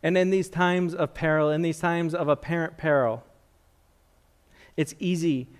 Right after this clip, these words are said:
to revert to our fallen instincts.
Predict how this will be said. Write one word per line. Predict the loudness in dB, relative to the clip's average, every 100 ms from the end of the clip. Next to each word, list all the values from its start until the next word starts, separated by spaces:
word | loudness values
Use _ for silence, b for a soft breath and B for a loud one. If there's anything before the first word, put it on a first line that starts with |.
| b
to | 2
revert | 4 4 4 2 0 b b 0
to | 4
our | 4 2
fallen | 2 2 2 -2
instincts. | -4 -6 -6 -8 -8 -12 -20